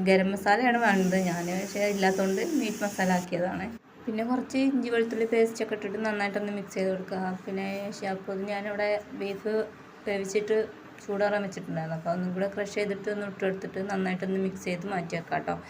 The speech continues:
പിന്നെ അതിലേക്കുള്ള ബാറ്റർ തയ്യാറാക്കാൻ വേണ്ടിയിട്ട് ഞാൻ നാല് മുട്ട കേട്ടോ എടുത്തിട്ടുള്ളത്. അപ്പം നാല് മുട്ടക്ക് ഞാൻ കാൽ കപ്പ് പാലും കൂടെ എടുത്തിട്ടുണ്ട്. പിന്നെ കുറച്ച് ബ്രെഡിൻ്റെ പൊടി എടുത്തിട്ടുണ്ട്. ബ്രെഡ് പൊടി ചേർക്കുന്നതുകൊണ്ട്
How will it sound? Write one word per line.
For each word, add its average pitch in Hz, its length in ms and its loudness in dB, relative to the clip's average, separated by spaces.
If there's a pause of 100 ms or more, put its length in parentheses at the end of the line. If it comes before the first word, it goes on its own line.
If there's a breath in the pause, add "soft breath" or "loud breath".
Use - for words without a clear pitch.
(380 loud breath)
പിന്നെ 208 220 -2
അതിലേക്കുള്ള 214 480 2
ബാറ്റർ 208 480 4
തയ്യാറാക്കാൻ 208 580 4
വേണ്ടിയിട്ട് 190 340 -6
ഞാൻ 196 100 -2 (100)
നാല് 190 340 0
മുട്ട 190 220 -4
കേട്ടോ 190 240 0 (100)
എടുത്തിട്ടുള്ളത്. 165 560 -6 (760 loud breath)
അപ്പം 190 300 -6 (360)
നാല് 180 340 -4
മുട്ടക്ക് - 840 -4 (140)
ഞാൻ 214 160 4 (360)
കാൽ 202 280 6
കപ്പ് 202 320 0
പാലും 185 360 6
കൂടെ 202 220 4
എടുത്തിട്ടുണ്ട്. 175 480 -6 (560 loud breath)
പിന്നെ 190 220 -6
കുറച്ച് 208 360 -2
ബ്രെഡിൻ്റെ 196 440 2
പൊടി 190 220 2
എടുത്തിട്ടുണ്ട്. 170 500 -6
ബ്രെഡ് 175 280 -4
പൊടി 196 200 0
ചേർക്കുന്നതുകൊണ്ട് 214 640 0